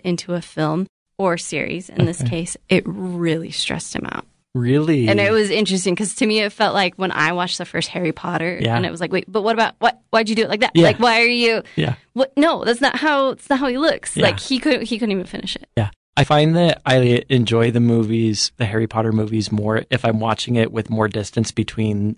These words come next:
Speaker 2: the last time I read it and
Speaker 1: Yes.
Speaker 2: the time that I'm watching it.
Speaker 1: Yes.
Speaker 2: 'Cause I don't remember what they're leaving out. And I'm just like, "Sure.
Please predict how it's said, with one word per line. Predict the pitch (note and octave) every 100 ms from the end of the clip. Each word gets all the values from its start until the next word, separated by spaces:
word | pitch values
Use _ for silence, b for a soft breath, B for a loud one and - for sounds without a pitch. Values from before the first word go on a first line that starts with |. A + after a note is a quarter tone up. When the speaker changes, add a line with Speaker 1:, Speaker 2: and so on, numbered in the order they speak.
| _
Speaker 2:
the | A2
last | G#2 G2+ -
time | A2
I | G#2+
read | G2+ G2+
it | G#2+ A2
and | G#2+
Speaker 1:
Yes. | E3 G#2
Speaker 2:
the |
time | G#2
that | G#2+
I'm | G2+
watching | G2+ G2 - B2
it. | B2+ C#3+ - -
Speaker 1:
Yes. | - -
Speaker 2:
'Cause | C3+
I |
don't | C#3 A#2+
remember | B2 A2 G#2+ G#2+
what | A2 G#2+
they're | A2
leaving | G#2 G#2 G#2
out. | G#2 G2 A#2
And | C#3+
I'm | D3+
just | C#3
like, | D3 E3+
"Sure. | - C#4+ D4 D3